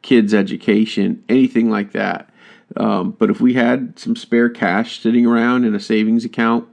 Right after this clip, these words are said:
we didn't touch, you know, it was all hands on deck. We collected all that, anything we could spare, um, we put towards this.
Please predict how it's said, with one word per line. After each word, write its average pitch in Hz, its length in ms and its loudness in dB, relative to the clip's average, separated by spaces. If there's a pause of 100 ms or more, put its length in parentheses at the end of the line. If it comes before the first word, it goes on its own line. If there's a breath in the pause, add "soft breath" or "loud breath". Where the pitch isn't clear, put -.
we 117 160 2
didn't 110 160 -2
touch, 120 400 -2 (500 soft breath)
you 104 140 -2
know, 107 160 2
it - 20 2
was 127 100 0
all 120 220 2
hands 120 260 2
on 107 200 0
deck. 110 340 -2
We 101 160 -2
collected 110 460 0
all 113 160 0
that, 110 400 -2
anything 113 480 -2
we 117 120 2
could 110 200 -6
spare, 110 580 -2 (500 soft breath)
um, 101 560 -4 (920)
we 135 140 2
put - 240 0
towards - 320 -2
this. - 360 -12